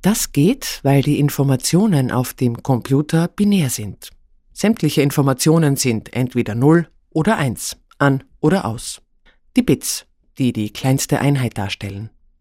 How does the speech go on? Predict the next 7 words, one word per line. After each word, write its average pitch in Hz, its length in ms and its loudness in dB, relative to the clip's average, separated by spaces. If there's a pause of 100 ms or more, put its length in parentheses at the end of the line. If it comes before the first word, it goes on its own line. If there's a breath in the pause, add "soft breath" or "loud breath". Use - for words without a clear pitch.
(500 loud breath)
Die 143 100 4
Übertragung 127 640 0
selbst - 480 -2
kann 190 140 2
man 208 120 2
sich 214 200 -4
vorstellen, 165 680 2